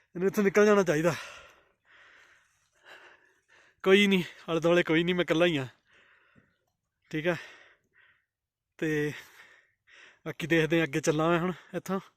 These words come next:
ਫਿਰ ਅੱਗੇ ਜਾ ਕੇ ਵੀਡੀਓ ਪਾਉਂਦੇ ਆ। ਵਾ-,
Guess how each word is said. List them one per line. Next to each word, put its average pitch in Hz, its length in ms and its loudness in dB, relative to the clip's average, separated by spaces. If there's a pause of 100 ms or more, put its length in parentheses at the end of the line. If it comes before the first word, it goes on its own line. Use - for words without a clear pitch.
(880)
ਫਿਰ 160 100 -4
ਅੱਗੇ 151 180 -4
ਜਾ 156 100 0
ਕੇ 156 100 -2 (480)
ਵੀਡੀਓ 156 320 -4
ਪਾਉਂਦੇ 131 300 -8
ਆ। 131 60 -8 (440)
ਵਾ-, 202 220 4